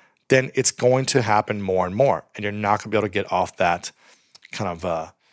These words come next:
hamster wheel. So, phase three, reflect and celebrate daily and weekly. Now, every night, even if I had the horrible day or stressed out or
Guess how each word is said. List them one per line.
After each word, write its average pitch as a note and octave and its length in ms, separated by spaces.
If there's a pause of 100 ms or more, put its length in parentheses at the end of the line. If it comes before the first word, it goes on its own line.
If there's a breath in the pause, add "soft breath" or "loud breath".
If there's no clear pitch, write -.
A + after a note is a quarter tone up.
hamster - 500
wheel. F2 240 (340)
So, - 320 (220)
phase D3+ 640 (100)
three, B2 460 (760 loud breath)
reflect C#3 760 (220)
and A2+ 180
celebrate A2 720 (420)
daily A#2 600 (220)
and G2+ 240
weekly. G2 480 (1000 soft breath)
Now, F2 280
every C3 300
night, E3+ 480 (720 soft breath)
even F#3 320
if E3 140
I D3+ 80
had C#3+ 260
the A#2+ 120
horrible D3 500
day A2+ 380 (200)
or F#2 180
stressed - 540
out G2+ 300
or G2+ 200